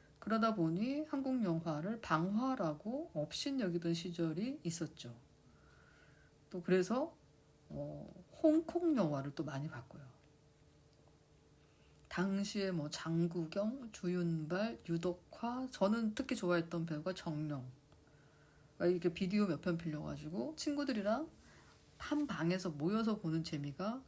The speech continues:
쏠쏠했죠. 그리고 이제 대학에 들어간 구십 년대 초반에는 프랑스 영화가 한참 붐이었어요. 재미 무지하게 없어. 근데 재미가 그냥 없는 게 아니라 정말 더럽게 재미없어.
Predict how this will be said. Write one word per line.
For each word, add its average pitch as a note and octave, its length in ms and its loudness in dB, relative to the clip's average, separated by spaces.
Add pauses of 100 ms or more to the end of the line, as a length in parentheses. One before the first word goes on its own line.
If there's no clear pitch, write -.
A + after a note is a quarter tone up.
쏠쏠했죠. B3+ 760 -4 (1080)
그리고 B3+ 580 0 (440)
이제 F#3+ 120 0
대학에 G#3+ 320 6
들어간 G3+ 460 2
구십 G3 260 -2
년대 F#3+ 300 0
초반에는 G3+ 960 0 (220)
프랑스 D#4 420 0
영화가 A3 300 2
한참 C4 360 0
붐이었어요. G3+ 720 0 (640)
재미 A3+ 300 0
무지하게 E3+ 580 2
없어. - 320 -10 (640)
근데 E3+ 80 0
재미가 A3 320 4
그냥 A#3 320 2
없는 G3+ 220 0
게 F#3 100 -2
아니라 D#3+ 280 2
정말 E3 400 -2
더럽게 G#3+ 440 2
재미없어. D3 640 -6